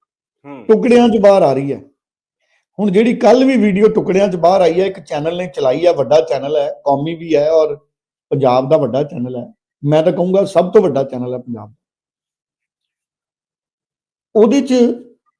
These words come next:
Speaker 2: ਕਲਿੱਪ ਉਹੀ ਬਾਹਰ ਆਇਆ ਜਿਹ 'ਚ ਗਿਆਨੀ ਹਰਪ੍ਰੀਤ ਸਿੰਘ ਬੋਲਦੇ ਨੇ। ਗਿਆਨੀ ਹਰਪ੍ਰੀਤ ਸਿੰਘ ਕਹਿੰਦੇ, "ਹਾਂ, ਕਾਂਗਰਸ ਦੇ ਮੁੱਖ ਮੰਤਰੀਆਂ ਨਾਲ ਮੇਰੀ ਗੱਲ ਹੁੰਦੀ ਸੀ,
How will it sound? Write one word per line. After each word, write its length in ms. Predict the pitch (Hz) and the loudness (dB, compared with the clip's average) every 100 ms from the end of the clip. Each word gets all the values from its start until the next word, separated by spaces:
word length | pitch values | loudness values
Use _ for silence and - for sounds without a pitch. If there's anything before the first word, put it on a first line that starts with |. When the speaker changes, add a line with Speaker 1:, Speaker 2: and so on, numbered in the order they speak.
| _ _ _ _ _ _ _ _ - | _ _ _ _ _ _ _ _ -2
Speaker 2:
ਕਲਿੱਪ 320 | 208 233 226 | 4 4 6
ਉਹੀ 260 | 214 190 233 | 6 6 6
ਬਾਹਰ 240 | 208 202 | 6 8
ਆਇਆ 260 | 175 156 196 | 8 6 4
ਜਿਹ 260 | 170 214 | 0 -4
'ਚ 60 | 202 | -4
ਗਿਆਨੀ 400 | 156 160 170 190 | -2 -2 -2 0
ਹਰਪ੍ਰੀਤ 400 | 160 180 - 185 | 0 -2 -6 -10
ਸਿੰਘ 200 | 220 208 | -4 0
ਬੋਲਦੇ 360 | 170 151 117 | 2 2 0
ਨੇ। 120 | 110 98 _ _ _ _ - | -8 -16 _ _ _ _ -2
ਗਿਆਨੀ 280 | 160 185 233 | 2 4 6
ਹਰਪ੍ਰੀਤ 320 | 202 190 220 | 4 2 -2
ਸਿੰਘ 200 | 175 208 | -4 -4
ਕਹਿੰਦੇ, 240 | 202 208 196 | 0 4 4
"ਹਾਂ, 480 | 160 160 - - _ _ _ _ | 4 2 0 -8 _ _ _ _
ਕਾਂਗਰਸ 440 | - 185 190 202 151 | 0 2 2 2 2
ਦੇ 100 | 196 | 2
ਮੁੱਖ 220 | 196 - | 0 0
ਮੰਤਰੀਆਂ 440 | 175 175 196 214 | 0 -2 0 2
ਨਾਲ 120 | 208 196 | 2 2
ਮੇਰੀ 220 | 185 180 | 0 2
ਗੱਲ 160 | 175 | 2
ਹੁੰਦੀ 240 | 156 160 156 | 2 -4 -10
ਸੀ, 240 | 160 147 | -12 -18